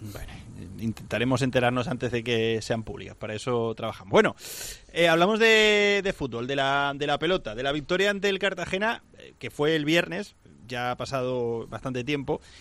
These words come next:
y sobre todo de lo que está por venir el, el miércoles. No sé, yo, yo le pregunté a Banania si, si haber ganado al Cartagena era un primer paso para pensar en ganar, o por lo menos en sumar en el Sardinero.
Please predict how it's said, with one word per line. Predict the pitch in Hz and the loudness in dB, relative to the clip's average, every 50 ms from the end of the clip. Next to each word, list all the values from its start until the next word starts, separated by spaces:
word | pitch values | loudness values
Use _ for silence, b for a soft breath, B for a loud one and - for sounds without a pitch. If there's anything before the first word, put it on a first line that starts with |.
| B B | B B
y | B 127 | B -8
sobre | - 143 127 120 107 | -4 -4 -4 -4 -2
todo | 123 127 143 | 0 0 2
de | 165 | 4
lo | 165 156 | 4 2
que | 123 120 117 113 113 107 107 101 | 2 2 0 0 0 -2 -2 -4
está | - - - 117 | -6 -4 -4 -4
por | 113 120 101 | -4 -4 -8
venir | 90 120 180 180 139 113 | -6 -4 -4 -2 -2 -2
el, | 104 104 104 104 95 - | -4 -6 -8 -8 -10 -10
el | - 107 113 | -10 -8 -4
miércoles. | 151 190 180 147 - 107 92 87 95 - - - - - | -2 0 0 0 -2 -6 -12 -12 -12 -14 -16 -18 -16 -10
No | 147 160 170 180 196 | -6 -4 -2 -2 -2
sé, | - 233 233 | 0 0 -2
yo, | 214 220 | -2 -2
yo | 196 160 180 196 | -2 -2 0 0
le | 233 | 0
pregunté | 233 233 226 214 202 | -2 -2 -2 0 2
a | 214 208 | 2 2
Banania | 202 214 220 208 185 185 220 - b b b b b b b b b | 2 0 -2 -2 -4 -4 -6 -8 b b b b b b b b b
si, | - - - 170 165 160 160 160 156 143 147 139 131 - _ _ _ _ - | -10 -8 -6 -4 -4 -2 0 0 0 0 0 -2 -6 -8 _ _ _ _ -18
si | - - - 143 | -12 -8 -4 -2
haber | 139 165 196 | 0 0 2
ganado | 208 214 220 220 214 214 | 2 4 4 4 6 4
al | 208 185 | 4 4
Cartagena | 208 196 190 - 190 175 - 196 202 214 233 233 - - _ _ _ _ _ _ _ - | 4 2 2 0 -4 -4 -2 -2 0 0 0 -2 -4 -8 _ _ _ _ _ _ _ 0
era | 175 180 185 190 190 | 2 4 6 6 4
un | 190 185 | 4 2
primer | 165 180 185 185 180 | 0 0 0 0 0
paso | - 185 180 190 208 180 | 0 -2 -2 -2 -2 0
para | 202 190 175 165 160 147 - _ - - - _ _ _ _ _ _ _ _ - | 2 4 4 4 2 0 -4 _ -20 -20 -20 _ _ _ _ _ _ _ _ -8
pensar | 147 147 143 143 170 175 190 | -8 -6 -4 -2 -2 -2 -2
en | 190 185 | -2 -4
ganar, | 160 156 156 165 185 196 202 - - | -4 -4 -2 -2 -2 -2 -2 -4 -10
o | - - | -16 -14
por | 127 139 143 | -10 -6 -6
lo | 165 | -4
menos | 190 185 - 175 | -4 -4 -4 -6
en | 175 165 151 | -6 -6 -6
sumar | - - - - 156 151 170 180 175 - - - | -8 -10 -8 -6 -2 2 2 2 2 0 -4 -10
en | - 151 147 143 | -10 -8 -8 -6
el | 139 135 120 | -8 -8 -6
Sardinero. | - 139 123 120 139 190 208 131 95 - | -4 -4 -4 -4 -2 -2 -2 -2 -2 -8